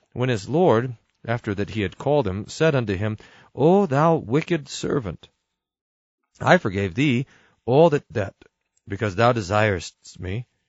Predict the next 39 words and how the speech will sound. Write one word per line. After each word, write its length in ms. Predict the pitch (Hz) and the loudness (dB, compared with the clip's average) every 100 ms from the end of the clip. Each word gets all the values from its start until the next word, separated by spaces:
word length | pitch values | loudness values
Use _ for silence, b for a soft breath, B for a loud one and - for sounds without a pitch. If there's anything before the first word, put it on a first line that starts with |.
| _ _ _ _ _ | _ _ _ _ _
Shouldest 380 | - 170 196 - | -2 0 2 0
not 160 | 160 | -2
thou 140 | 135 117 | 0 2
also 500 | 117 147 - 170 - | 4 2 0 -4 -4
have 160 | 107 107 | -6 -4
had 180 | 113 - | -4 -4
compassion 580 | 98 - 123 156 175 | -10 -4 -2 -2 -2
on 120 | 180 143 | -2 0
thy 140 | 98 | -2
fellow 300 | - 98 92 | -4 -6 -6
servant, 460 | - 135 165 175 - | -4 -2 -2 -4 -6
even 320 | 139 147 131 | -6 -4 -4
as 100 | 98 | -2
I 160 | 110 | -2
had 300 | 127 117 107 | -2 -6 -8
pity 240 | - 143 151 | -6 -4 -4
on 220 | 131 113 | -4 -4
thee?" 280 | 98 160 180 _ _ _ _ _ _ _ _ _ _ - | -4 -4 -8 _ _ _ _ _ _ _ _ _ _ -8
And 120 | 104 | -6
his 200 | 101 90 | -4 -4
lord 240 | 117 147 | -2 -2
was 180 | 113 90 | -2 -6
wroth, 500 | 80 90 98 78 - _ _ _ _ _ _ | -6 -2 -2 -4 -10 _ _ _ _ _ _
and 160 | - 107 | -8 -4
delivered 380 | 98 104 139 139 | -2 0 2 2
him 180 | 135 127 | 2 -2
to 100 | - | -8
the 80 | - | -10
tormentors, 760 | - 131 135 127 120 120 117 - b b b | -6 -2 -2 -2 -2 -2 -4 -10 b b b
till 140 | 113 | -2
he 100 | 107 | -2
should 200 | 104 90 | -2 -6
pay 220 | - 101 98 | -2 -2 0
all 300 | 110 135 147 | 0 2 0
that 120 | - | -4
was 200 | 92 85 | -6 -6
due 280 | 95 123 85 | -4 -4 -4
unto 220 | 107 101 | -4 -6
him. 320 | 95 95 104 | -6 -8 -8